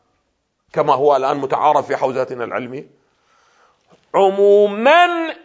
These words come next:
وإن لم يقل أحد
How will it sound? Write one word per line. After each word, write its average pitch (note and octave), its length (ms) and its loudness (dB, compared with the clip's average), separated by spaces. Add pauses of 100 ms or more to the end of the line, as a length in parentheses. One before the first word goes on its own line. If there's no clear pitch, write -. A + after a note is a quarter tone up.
(540)
وإن C#4+ 680 2
لم C4+ 240 0
يقل B3+ 400 2
أحد A3 960 2